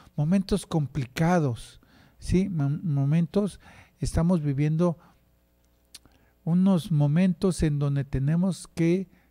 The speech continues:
ser diligentes y ser cuidadosos y sobre todo pedirle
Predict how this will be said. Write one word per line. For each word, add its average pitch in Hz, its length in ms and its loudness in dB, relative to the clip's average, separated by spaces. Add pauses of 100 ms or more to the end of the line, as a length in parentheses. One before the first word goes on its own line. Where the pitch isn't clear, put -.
(160)
ser 175 680 0 (1700)
diligentes 156 840 -2
y - 40 -20
ser 156 260 -4
cuidadosos 139 840 -4 (380)
y 139 120 -4
sobre 131 260 -4
todo 180 460 -2 (640)
pedirle 147 640 -4